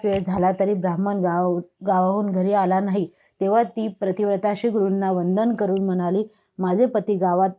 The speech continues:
याच-, याचक वृत्तीने भिक्षेसाठी गेले आहेत. तोपर्यंत आपण थोडी इथे विश्रांती घ्यावी अशी मी आपणास विनंती करते." तेव्हा श्री गुरु हसत मुखाने म्हणाले, "तुझ्या दारात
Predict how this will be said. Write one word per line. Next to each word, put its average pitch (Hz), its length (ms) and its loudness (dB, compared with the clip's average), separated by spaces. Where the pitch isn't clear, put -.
याच-, - 760 -6
याचक 190 320 0
वृत्तीने 202 540 0
भिक्षेसाठी 202 600 0
गेले 185 240 2
आहेत. 185 240 0
तोपर्यंत 208 440 0
आपण 190 380 -2
थोडी 190 220 -2
इथे 196 420 -4
विश्रांती 190 460 0
घ्यावी 180 300 0
अशी 185 260 -2
मी 220 200 2
आपणास 190 400 -2
विनंती 185 320 -2
करते." 185 400 -2
तेव्हा 226 260 2
श्री 247 120 2
गुरु 214 200 4
हसत 202 340 0
मुखाने 202 360 0
म्हणाले, 190 400 0
"तुझ्या 196 280 0
दारात 185 320 2